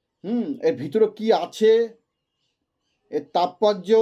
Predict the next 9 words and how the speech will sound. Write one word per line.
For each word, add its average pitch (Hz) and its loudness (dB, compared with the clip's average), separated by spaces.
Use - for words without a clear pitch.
পুরোটাই 220 0
বিশ্লেষণ 202 -8
করব, 180 -2
আপনাদের 175 -6
কাছে 170 -6
তুলে 156 0
ধরবো, 160 -4
আপনারা 147 -4
মনোযোগ 143 0